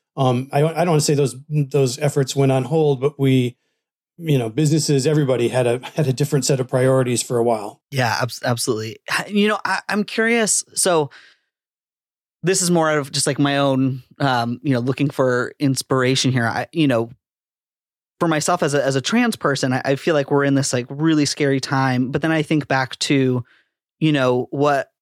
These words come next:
Speaker 2: activists like yourself in the eighties had to, had to deal with and how scary that was. And I'm just so curious, like, how did you navigate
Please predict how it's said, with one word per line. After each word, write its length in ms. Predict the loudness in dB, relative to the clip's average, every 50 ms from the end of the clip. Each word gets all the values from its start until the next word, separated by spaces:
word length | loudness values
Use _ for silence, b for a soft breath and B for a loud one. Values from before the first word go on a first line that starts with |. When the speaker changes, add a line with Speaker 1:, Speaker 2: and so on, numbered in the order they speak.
| _ _ _ -4 -2
Speaker 2:
activists 420 | -2 -2 -2 -2 0 0 0 0
like 160 | 0 -2 0
yourself 400 | -2 -2 0 2 0 0 0 2
in 120 | 2 2 2
the 120 | 2 2
eighties 360 | 2 2 4 4 4 2 2 0
had 240 | 0 -2 -2 0
to, 160 | -2 -4 -4 -4 -4
had 240 | -4 -2 -2 -2 -2
to 60 | -2
deal 280 | 0 0 2 2 2
with 140 | 2 0 0
and 80 | 0 -2
how 80 | -2
scary 380 | -2 -2 -2 0 0 0 0 0
that 260 | 0 0 0 0 0
was. 360 | -2 -2 -2 -2 -4 -4 -6 -6 -4
And 360 | -2 0 2 2 2 2 0 B B B B B B B
I'm 140 | -4 -2 0
just 200 | 0 0 2 2 2
so 100 | 0 0
curious, 340 | 0 0 0 2 2 0
like, 120 | -2 -2 -4
how 340 | -6 -6 -2 0 2 2 2
did 180 | 2 0 0
you 120 | 0 0 2
navigate 880 | 2 2 2 2 0 0 0 -2 0 0 0 2 2 0 -2 -4 -6